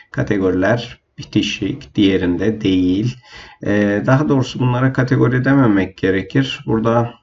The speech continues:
e, aralıklar var, puan aralıkları. Bunlara göre bir dağılım oluşturuluyor diyebiliriz ve bunu otomatik olarak yapıyor. Excel'de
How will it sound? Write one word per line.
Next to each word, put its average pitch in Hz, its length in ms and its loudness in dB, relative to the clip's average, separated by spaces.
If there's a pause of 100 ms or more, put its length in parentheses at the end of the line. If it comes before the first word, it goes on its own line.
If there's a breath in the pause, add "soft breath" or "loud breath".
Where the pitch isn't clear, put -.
(140)
e, 110 100 2 (340)
aralıklar 117 640 0
var, 90 260 -4
puan 104 280 0
aralıkları. 90 600 -2
Bunlara 135 300 4
göre 92 320 2
bir - 320 -4 (480 loud breath)
dağılım 95 400 0
oluşturuluyor 110 840 0
diyebiliriz 107 680 2
ve 131 160 2
bunu 120 220 0
otomatik 120 500 0
olarak 95 440 2
yapıyor. 95 300 0
Excel'de 104 800 0